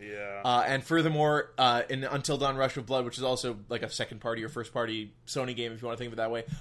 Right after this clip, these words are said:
Speaker 2: also experiences that. So Sony's got some work to do on the software side of things. Uh, but yeah, anything you can download off the P S N store, more stuff's being added all the time, 'cause as, you know, some early Vive, some early Oculus games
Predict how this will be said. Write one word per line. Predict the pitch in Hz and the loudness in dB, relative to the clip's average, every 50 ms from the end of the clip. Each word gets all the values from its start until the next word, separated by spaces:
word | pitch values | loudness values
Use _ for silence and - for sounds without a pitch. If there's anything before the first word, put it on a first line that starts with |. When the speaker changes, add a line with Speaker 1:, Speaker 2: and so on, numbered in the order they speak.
| - - | -4 2
Speaker 2:
also | 151 160 180 170 175 156 | 4 4 4 4 2 0
experiences | - - - 131 123 120 110 - 123 113 107 | 0 -2 -2 -2 -2 -2 -4 -6 -8 -6 -2
that. | 117 107 92 87 - | 0 0 0 0 -2
So | - 127 127 | -4 -4 -2
Sony's | - - 190 214 226 233 - | -2 0 0 0 0 0 4
got | 226 202 196 | 4 4 4
some | - 180 | 2 -2
work | 165 165 165 - | -2 -2 -2 -2
to | 151 | -2
do | 135 147 147 | 0 0 0
on | 139 127 | 0 -2
the | - | -2
software | - 139 135 135 139 135 127 | 0 2 2 2 2 -2 -4
side | - - 123 117 117 | -2 2 2 2 2
of | 117 113 | 2 -2
things. | 120 117 117 117 113 - - - - - - - - - - | -4 -6 -6 -6 -8 -10 -12 -12 -20 -20 -20 -20 -20 -12 -4
Uh, | - 113 113 113 113 107 | 0 2 2 2 2 0
but | 104 131 123 147 | -2 -4 0 2
yeah, | 156 135 | 2 2
anything | 98 139 165 185 175 165 190 180 | 2 2 0 0 0 0 0 0
you | 170 165 | 0 0
can | 151 165 147 | 0 2 4
download | 151 147 151 147 143 139 | 4 4 4 4 4 4
off | 139 135 - | 4 2 0
the | 127 | -4
P | - 143 135 | -2 -2 -2
S | - 139 | 0 -2
N | 135 | -4
store, | 135 - 143 131 | -2 -2 -2 0
more | 131 135 156 | 2 0 0
stuff's | 156 180 165 156 - | 2 2 0 0 0
being | - 156 143 | -4 -2 2
added | 127 135 135 127 | 2 2 2 2
all | 131 123 | 0 -2
the | 113 104 | -2 -2
time, | - 120 117 120 123 | -2 -2 -2 -2 -2
'cause | 123 143 127 117 - | -2 -4 -4 -2 0
as, | - 127 120 113 - - - | 0 0 0 0 -4 -14 -10
you | 135 135 127 | -6 -4 -4
know, | 113 - - - - - - - | -4 -4 -8 -16 -20 -20 -10 -4
some | - - 160 151 | 2 2 4 4
early | 131 127 151 147 143 143 | 4 2 2 2 2 2
Vive, | 131 139 131 127 131 135 135 131 | 4 6 8 8 8 8 6 2
some | - 143 135 127 | -2 -4 -2 0
early | 131 127 127 127 | 0 2 2 4
Oculus | 117 120 123 120 - 135 127 120 - - | 6 8 6 6 4 0 -4 -4 -2 -2
games | 131 123 120 123 117 - | -2 -2 -2 -2 -4 -4